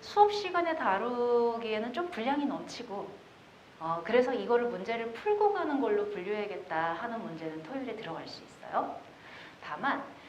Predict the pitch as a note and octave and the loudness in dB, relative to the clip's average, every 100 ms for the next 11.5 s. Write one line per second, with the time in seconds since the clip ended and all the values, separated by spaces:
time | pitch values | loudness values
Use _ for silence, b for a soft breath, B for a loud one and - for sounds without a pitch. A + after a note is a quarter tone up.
0 | B - - - F4 E4 D4 C#4 C4+ C4+ | B -16 -10 -2 0 0 2 4 4 4
1 | B3 C4+ F4 C#4 A3 A#3 A#3+ A#3+ G#3 F3+ | 4 6 6 4 2 2 0 -2 -6 -8
2 | F3+ - - A#3+ F#3+ F3+ F3 F3 E3+ D#3+ | -8 -8 -8 -8 -8 -6 -6 -8 -10 -14
3 | E3+ - A3+ C4+ B3 F#3 D#3+ D3+ - - | -14 -12 -4 -2 -2 -4 -10 -16 -16 -18
4 | - - - - F#3+ F#3+ A3+ G#3+ E3+ E3 | -20 -20 -20 -16 -14 -12 -10 -10 -10 -8
5 | E3+ A#3+ - - - - - D#3 D#3+ B3+ | -6 -6 -8 -14 -20 -20 -12 -10 0 0
6 | B3+ F3+ F#3 F3+ E3+ E3+ - B3+ F#3 F#3 | 0 -4 -4 -2 -4 -4 -6 -2 0 0
7 | F3+ F3+ D#3+ - D#3+ D#3+ D#3 F3 B3+ A3+ | -2 -6 -10 -12 -10 -8 -8 -6 -6 -6
8 | - - D#3+ D#3+ D4+ D#4+ D4 B3 F#3+ F3 | -8 -10 -8 -4 -4 -2 -2 -4 -6 -10
9 | C#3+ B2+ - D3+ - D3+ C#3+ G#3+ G#3+ - | -12 -12 -12 -14 -16 -18 -16 -16 -16 -16
10 | C4+ - - A#3+ - - - - - - | -14 -14 -12 -10 -10 -14 -18 -20 -20 -20
11 | - - - - - | -20 -20 -18 -16 -16